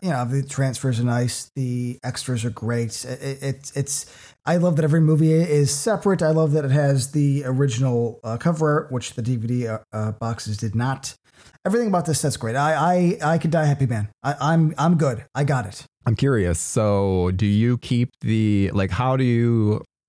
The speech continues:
Speaker 2: 'cause they, as for those that are unaware, Scream Factory does these, their cases where you can reverse the slips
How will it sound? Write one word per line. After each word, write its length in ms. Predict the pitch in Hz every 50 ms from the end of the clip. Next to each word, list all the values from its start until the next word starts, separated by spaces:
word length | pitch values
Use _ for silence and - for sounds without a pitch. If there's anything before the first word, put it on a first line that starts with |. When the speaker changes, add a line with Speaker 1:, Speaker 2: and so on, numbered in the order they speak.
| _ _ _
Speaker 2:
'cause 220 | 113 98 92 92
they, 460 | 90 98 92 85 85 87 85 85 80 - -
as 240 | 95 90 87 -
for 160 | - - 117 107
those 220 | 98 110 110 101
that 80 | 107 107
are 80 | 107
unaware, 340 | 107 107 104 101 101 98 98
Scream 260 | 95 - - 107 101
Factory 440 | 95 107 98 92 92 - 104 98 95
does 220 | 87 95 95 90
these, 600 | 101 98 92 87 87 87 85 82 - - - - -
their 200 | - - 85 82
cases 520 | - - 85 85 85 - - 90 87 87
where 200 | 87 78 78 80
you 180 | 80 78 80 80
can 340 | - - 82 80 78 78 76
reverse 600 | 69 78 80 78 - 80 78 82 85 80 - -
the 100 | 82 80
slips 720 | - - - 85 85 85 90 92 - _ - - - -